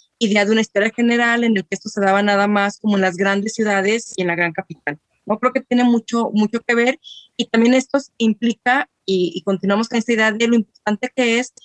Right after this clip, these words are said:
hacer estudios regionales, ¿no? Para ver que, que esto pasaba más allá de, de la capital. Y bueno, cómo estas, eh, mujeres en, en las pelonas, pues en,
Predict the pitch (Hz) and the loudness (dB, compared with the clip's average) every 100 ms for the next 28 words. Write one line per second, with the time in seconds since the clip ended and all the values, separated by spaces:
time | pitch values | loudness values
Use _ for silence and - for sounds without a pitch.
0 | - - - 202 214 220 220 220 208 - | -20 -14 -8 -2 0 0 2 2 0 -2
1 | 165 165 147 - _ 185 214 220 190 190 | -4 -4 -6 -10 _ -6 -4 -4 -2 0
2 | 202 220 - 247 - 196 185 208 247 - | 0 -2 -4 -6 -2 -2 -2 -2 -6 -8
3 | 202 - 202 226 208 226 226 202 190 214 | -8 -4 0 0 0 -2 -4 -2 0 -2
4 | - _ _ - 180 180 175 175 175 170 | -6 _ _ -4 0 2 0 0 -2 -2
5 | 165 _ - 160 156 _ _ _ _ _ | -8 _ -6 -6 -8 _ _ _ _ _
6 | _ _ _ _ _ _ 226 226 247 220 | _ _ _ _ _ _ 0 2 2 0
7 | 233 240 269 247 - 269 269 - 220 208 | 2 2 4 0 0 -2 -2 -4 -2 0
8 | 208 196 220 226 254 240 208 196 190 185 | 0 -2 -2 -2 -2 -2 -2 -2 -2 -2
9 | 180 - 196 - 190 202 226 240 - 202 | -2 -2 -2 0 2 2 2 -2 -4 -6
10 | - 190 175 | -2 -2 -2